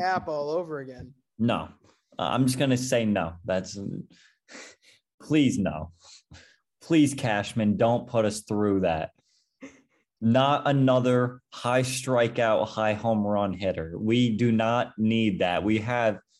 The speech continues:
Speaker 2: Joey Gallo. He is the epitome of that. And then you have Stanton and Judge, who are not far behind. Please,
Speaker 1: Or you're
Speaker 2: no
Speaker 1: just gonna
Speaker 2: more
Speaker 1: trade
Speaker 2: home
Speaker 1: one of
Speaker 2: run
Speaker 1: your top,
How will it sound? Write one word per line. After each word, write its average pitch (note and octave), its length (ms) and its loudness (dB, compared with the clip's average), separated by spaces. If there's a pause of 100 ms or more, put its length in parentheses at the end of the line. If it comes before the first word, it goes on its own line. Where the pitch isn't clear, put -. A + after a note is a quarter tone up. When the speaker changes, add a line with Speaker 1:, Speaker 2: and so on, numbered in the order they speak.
(260)
Speaker 2:
Joey D3 480 4
Gallo. A#2+ 680 2 (340)
He D#3 280 4
is C#3 260 2
the B2+ 280 4
epitome B2 680 0
of F#2 140 -4
that. G2+ 260 2
And A2 100 0
then A2+ 160 0
you A2+ 100 2
have G#2+ 180 4
Stanton B2 520 0
and A#2 100 0
Judge, A2 440 2
who G2+ 360 -2 (360)
are A2 120 4
not A#2+ 320 0
far A#2+ 260 2
behind. F2+ 560 -4
Please, B2+ 680 0 (480)
Speaker 1:
Or G3 140 2
you're B3 100 4
Speaker 2:
no C4+ 60 6
Speaker 1:
just G#3 120 4
gonna D3 100 4
Speaker 2:
more D3 200 6
Speaker 1:
trade - 80 -6
Speaker 2:
home C#3+ 100 4
Speaker 1:
one C#3 80 4
of C3+ 60 4
Speaker 2:
run C3 200 6
Speaker 1:
your F#3+ 200 2
top, F#3+ 320 -4